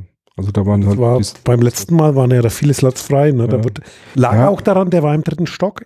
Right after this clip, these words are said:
Speaker 2: ewig weg.
Speaker 1: Ja, der,
Speaker 2: Und nicht im
Speaker 1: diesmal
Speaker 2: Mittelpunkt
Speaker 1: war's,
Speaker 2: und dann
Speaker 1: war's alles
Speaker 2: passiert das, ne?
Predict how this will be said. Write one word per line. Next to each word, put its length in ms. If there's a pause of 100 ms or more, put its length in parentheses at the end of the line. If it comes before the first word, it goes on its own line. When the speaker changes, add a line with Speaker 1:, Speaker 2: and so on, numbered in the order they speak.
(120)
Speaker 2:
ewig 320
weg. 240
Speaker 1:
Ja, 240 (240)
der, 80
Speaker 2:
Und 60
nicht 100
im 80
Speaker 1:
diesmal 220
Speaker 2:
Mittelpunkt 200
Speaker 1:
war's, 100
Speaker 2:
und 140
dann 80
Speaker 1:
war's 160
alles 120
Speaker 2:
passiert 260
das, 240
ne? 200